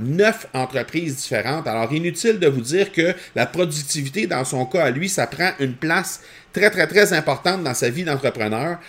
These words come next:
Alors, euh, Dominique va nous livrer justement quelques trucs à ce niveau-là, là, sur comment rester productif, comment lui réussit à,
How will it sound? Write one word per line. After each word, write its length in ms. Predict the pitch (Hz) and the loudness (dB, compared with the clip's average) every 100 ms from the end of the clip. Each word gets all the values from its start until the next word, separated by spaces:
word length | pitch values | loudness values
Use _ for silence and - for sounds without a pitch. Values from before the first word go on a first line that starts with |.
| - | -10
Alors, 420 | - 117 120 120 120 | -2 0 2 2 2
euh, 160 | 110 | 2
Dominique 420 | 110 131 147 196 | 4 4 6 4
va 120 | 156 131 | 6 4
nous 120 | 131 | 4
livrer 400 | 143 143 143 202 | 2 -2 0 0
justement 440 | 156 139 147 180 | 0 -2 0 0
quelques 360 | 185 202 190 165 | 4 4 4 2
trucs 240 | 196 208 | 4 4
à 80 | 156 | 2
ce 120 | - | 0
niveau-là, 400 | 156 147 139 165 | 0 4 4 6
là, 100 | 180 | 2
sur 200 | - 135 | 0 -2
comment 360 | - 143 170 175 | 0 0 2 2
rester 320 | 139 131 180 | 2 2 -2
productif, 500 | 175 123 - - 175 | 0 -2 -2 -2 0
comment 260 | 175 139 143 | 0 0 0
lui 200 | 156 180 | 0 0
réussit 520 | 156 131 - 185 175 | 2 0 0 -4 -2
à, 240 | 139 156 | 2 2